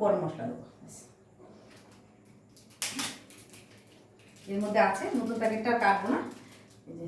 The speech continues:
সাই গরম মশলা। ব্যাস, আর না, অল্পই দেবো। এবার একটু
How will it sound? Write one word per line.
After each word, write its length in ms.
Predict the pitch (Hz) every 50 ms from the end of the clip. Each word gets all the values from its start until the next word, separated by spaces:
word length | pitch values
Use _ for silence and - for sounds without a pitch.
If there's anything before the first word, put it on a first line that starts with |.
| 165 -
সাই 160 | - 190 185 175 175
গরম 180 | 170 165 160 156 160
মশলা। 240 | 160 - - - - - - - - - - - - - - - - - - - - - - - - - - - - - - - - - - - - - - - - - - - - - - - - - - - - - - - - - - - - - - - - - - - - - - - - - - - - - - - - - - - - - - - - - - -
ব্যাস, 160 | - - - - -
আর 60 | 190 190 170
না, 60 | 165 165 -
অল্পই 300 | 214 247 240 - 262 285 - 214
দেবো। 160 | 190 160 - 175 - - 208 196 - - - - - - - - - - - - - - 254 240 - - -
এবার 140 | - 190 196 202
একটু 120 | 202 247